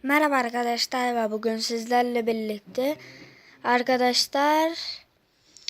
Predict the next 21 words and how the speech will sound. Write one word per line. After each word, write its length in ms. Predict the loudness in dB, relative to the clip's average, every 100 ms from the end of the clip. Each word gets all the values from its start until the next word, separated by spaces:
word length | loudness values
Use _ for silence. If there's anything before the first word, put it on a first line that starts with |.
| -14 _ _ -10
bakın 320 | -6 -6 -6
tribotumuz 720 | -2 0 0 0 -4 -2 -2 0
var. 220 | 0 -2
Bu 140 | -4
tribotu 500 | -2 -2 -2 -6 -8
tanıtacağım. 760 | -8 -8 -10 -8 -6 -6 -8 -14 _ _ _ _ -20 -20 -20 -20 -6
Yapılışını 580 | -4 -2 -2 0 -2 -2
da 140 | -4 -4
izlemek 500 | -8 -2 -2 -2 -8 -10
istiyorsanız 920 | -12 -6 -6 -4 -10 -10 -10 -12 -16 _ _
videoyu 420 | -10 -4 -4 -2
beğenmeyi 400 | -4 -6 -8 -8
unutmayın. 580 | -8 -8 -8 -8 -8 -10 -14 -18 -20 -10
Onu 220 | -6 -4
da 60 | -4
yapacağım. 460 | -2 -4 -6 -4
Bakın 240 | -6 -6 -14 _ -20 _ _
bunu 160 | -8 -2
böyle 220 | 0 0
yaptım 520 | -2 -4 _ -10 -8
ben. 160 | -8